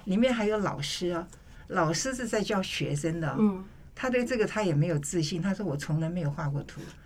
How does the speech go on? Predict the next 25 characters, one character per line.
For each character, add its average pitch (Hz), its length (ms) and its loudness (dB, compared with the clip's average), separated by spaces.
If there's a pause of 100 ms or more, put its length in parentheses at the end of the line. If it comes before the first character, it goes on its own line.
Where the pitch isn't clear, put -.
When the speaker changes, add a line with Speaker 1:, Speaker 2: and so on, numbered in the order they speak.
(120)
Speaker 2:
嗯。 180 260 -4
Speaker 1:
可 202 120 0
是 240 180 4 (300)
当 233 280 6 (440)
开 220 260 2
始 175 180 -2
下 156 340 2
笔 143 200 -6
之 151 220 -2
后， 151 280 -2 (260)
Speaker 2:
嗯。 165 260 -2 (400)
Speaker 1:
因 220 100 0
为 214 60 0
每 160 240 4
个 180 80 0
人 196 160 2
他 190 120 0
的 190 80 -2
想 127 240 -2
象 170 220 -2
力 151 180 2
是 143 300 -2 (320)
无 151 100 0
边 147 300 2
的。 143 100 2